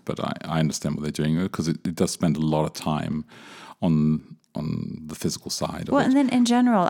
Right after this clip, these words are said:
Speaker 2: there aren't a lot of movies about Jesus that I like at all,
Speaker 1: Mm.
Speaker 2: because there's always, there's kind of something wrong with them. If they're not too violent, then they're just kind of wimpy or
Speaker 1: Hmm.
Speaker 2: pointless, or,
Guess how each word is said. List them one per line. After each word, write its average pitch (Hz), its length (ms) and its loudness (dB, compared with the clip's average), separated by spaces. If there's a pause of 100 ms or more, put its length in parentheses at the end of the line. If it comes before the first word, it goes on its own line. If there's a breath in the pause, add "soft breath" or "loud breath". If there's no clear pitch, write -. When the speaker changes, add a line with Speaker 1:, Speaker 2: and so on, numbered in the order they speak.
Speaker 2:
there 208 140 0
aren't 208 220 2
a - 80 -2
lot 185 280 2
of 175 300 0
movies 175 440 0
about 190 440 -4
Jesus 175 560 0
that - 180 -2
I 170 300 0
like 170 580 -4
at 185 140 0
all, 180 320 4
Speaker 1:
Mm. 170 40 -4
Speaker 2:
because 185 360 -2
there's 170 160 -2
always, 165 320 0
there's - 180 -6
kind - 160 -4
of 165 80 -4
something 165 400 0
wrong 175 240 0
with 180 120 -2
them. 180 180 0
If 170 120 -2
they're - 120 -2
not 175 180 0
too - 180 -2
violent, 165 480 2
then 185 140 -2
they're - 300 -2 (540 soft breath)
just - 180 -6
kind 165 160 -2
of 151 100 -2
wimpy 170 560 2
or - 320 0 (680 loud breath)
Speaker 1:
Hmm. 160 100 -8
Speaker 2:
pointless, 165 720 0
or, - 300 -2